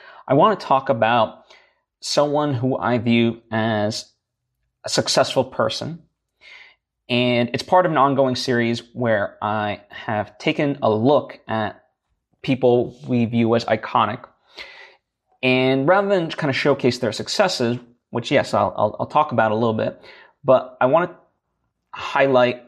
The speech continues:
a mistake that they've made. And not to poke fun at them or so forth, but to learn, most importantly. And part of that learning is understanding that we all make mistakes, and that these mistakes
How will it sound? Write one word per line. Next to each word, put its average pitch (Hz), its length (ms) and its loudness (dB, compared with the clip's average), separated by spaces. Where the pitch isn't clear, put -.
a 131 60 4
mistake 135 800 -2
that 113 400 -2
they've 110 280 -2
made. - 340 -2
And 131 180 0
not 196 400 0
to 135 240 0
poke 120 260 -4
fun 131 140 2
at 127 80 -2
them 117 160 0
or 107 60 -4
so 143 180 0
forth, 123 260 -2
but 127 180 -4
to 120 100 -8
learn, 127 420 0
most 120 220 0
importantly. 120 720 -2
And 123 680 4
part 170 220 2
of 147 140 -4
that 131 240 2
learning 135 300 2
is 117 100 -6
understanding 120 500 -2
that 113 160 0
we 127 120 -6
all 139 260 2
make 131 260 -4
mistakes, - 640 -8
and 139 200 2
that - 160 4
these 135 180 2
mistakes 123 400 -2